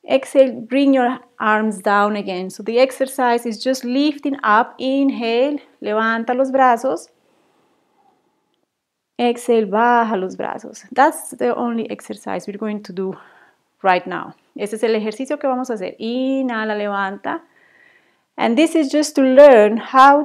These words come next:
to keep the same time of movement and breath. Es para aprender a tener el mismo tiempo entre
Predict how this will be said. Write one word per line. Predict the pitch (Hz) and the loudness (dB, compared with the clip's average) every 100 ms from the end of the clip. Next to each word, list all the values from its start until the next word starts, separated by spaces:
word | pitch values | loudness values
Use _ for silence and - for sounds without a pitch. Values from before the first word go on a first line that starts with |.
| - | 0
to | 262 262 262 | 0 0 -2
keep | - 294 294 302 311 - - - _ - | -2 2 4 4 2 -6 -20 -20 _ -8
the | 233 | -8
same | - 294 294 294 294 294 - _ _ | -2 2 4 4 2 0 -10 _ _
time | - 285 262 262 269 269 _ | -4 2 4 4 2 -2 _
of | 220 214 - | -4 -4 -2
movement | 247 254 247 233 226 - | 0 0 -2 -4 -6 -6
and | 220 208 | -8 -4
breath. | 190 175 - - | -4 -4 -8 -6
Es | 226 220 | -6 -4
para | 254 | 0
aprender | 247 214 208 208 247 - _ _ _ - | 0 0 -2 -2 -2 -6 _ _ _ -4
a | 208 208 | -2 0
tener | 214 208 | -4 -2
el | 208 | -2
mismo | 226 277 294 294 | -2 -2 -2 -4
tiempo | 277 240 240 - | -2 -4 -4 -6
entre | 269 262 262 262 | -6 -4 -2 -4